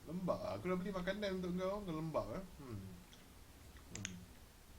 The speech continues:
Let's see now. Food generation.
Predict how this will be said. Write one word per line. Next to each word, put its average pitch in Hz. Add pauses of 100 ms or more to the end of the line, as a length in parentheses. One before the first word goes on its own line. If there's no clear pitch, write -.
(1800)
Let's 110
see 110
now. 90 (480)
Food 131
generation. 98